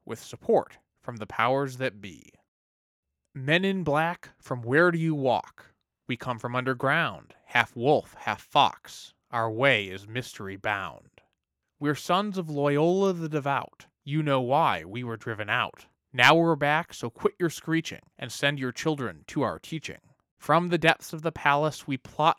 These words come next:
with great malice. The missionaries are peddlers selling our cant. Together with them, we'll take over France."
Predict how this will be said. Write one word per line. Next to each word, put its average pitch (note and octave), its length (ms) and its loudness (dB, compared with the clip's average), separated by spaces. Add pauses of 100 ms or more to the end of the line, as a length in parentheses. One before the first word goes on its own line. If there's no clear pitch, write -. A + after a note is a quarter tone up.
with C3 180 -12
great - 280 -4
malice. - 680 -6 (360)
The A#2 100 -8
missionaries E3 680 0
are C3 80 0
peddlers E3 580 0
selling D#3+ 460 -4
our G#2+ 140 0
cant. - 500 -6 (180)
Together C#3+ 440 2
with B2 200 -4
them, D#3 440 2
we'll A#2+ 240 -8
take - 340 -6
over C#3+ 240 -4
France." - 720 -14